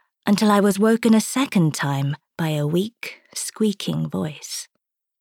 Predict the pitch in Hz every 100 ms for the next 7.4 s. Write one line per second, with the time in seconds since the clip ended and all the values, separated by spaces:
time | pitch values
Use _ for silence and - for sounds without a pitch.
0 | _ _ _ _ _ _ _ _ _ _
1 | _ _ _ - 233 - - 320 330 -
2 | 220 208 247 - _ _ _ _ _ _
3 | _ _ _ _ _ _ _ 277 269 277
4 | 277 269 254 240 269 226 196 302 - _
5 | _ _ _ _ _ _ _ _ _ _
6 | _ _ - 190 302 - - - - 302
7 | 294 - -